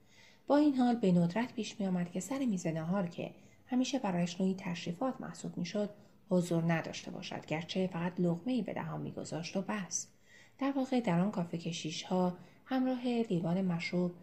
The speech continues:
قبل از غذا شکمش را خوب با مزه‌های خوشمزه اسپانیولی پر می‌کرد. شام هم نمی‌خورد.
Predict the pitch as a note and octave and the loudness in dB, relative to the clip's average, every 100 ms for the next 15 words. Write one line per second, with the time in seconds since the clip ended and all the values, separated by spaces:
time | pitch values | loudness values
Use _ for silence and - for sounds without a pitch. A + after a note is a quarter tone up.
0 | - - F3+ F#3 A3+ G#3 - D#3 D3+ E3+ | -20 -8 -4 -2 -2 -2 -4 -4 -2 2
1 | F3 F3+ E3 E3+ E3+ F3 - E3+ E3+ A3+ | 4 2 0 -2 0 0 0 -4 -4 -4
2 | B3 - A3 F#3 C#3 C#3 E3 E3+ F3 F#3 | -4 -2 -2 0 -2 -6 -4 -2 2 2
3 | F3+ F3+ - - - E3+ - D#3 - C4+ | 2 -2 -16 -8 -4 -2 -2 -4 -2 0
4 | A#3+ - - D3+ D3+ D3 E3+ - G#3+ F3+ | -2 -6 -8 -6 -6 -4 -4 -2 0 -2
5 | - - - - - D#4+ D4 C4 C4+ A3 | -4 -12 -16 -8 -6 -2 0 2 2 -2
6 | - - | -4 -8